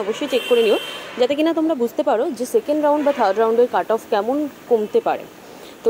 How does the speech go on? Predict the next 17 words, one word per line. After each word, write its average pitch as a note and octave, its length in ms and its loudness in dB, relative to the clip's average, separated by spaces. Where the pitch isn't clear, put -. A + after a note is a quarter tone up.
চলো A#3 220 2
দেরি B3+ 200 4
না A3+ 100 2
করে C4+ 100 -2
আজকের D4+ 300 -4
ভিডিওটি F#3 300 4
start - 300 -2
করা D#3 220 0
যাক। D3+ 140 -2
তো F4+ 60 -2
দেখো, A3+ 200 -2
মহারাজা C4 380 2
জিতেন্দ্র C4+ 260 2
নারায়ণ C4 320 2
government A#3 360 2
medical G3 280 4
college C4+ 220 2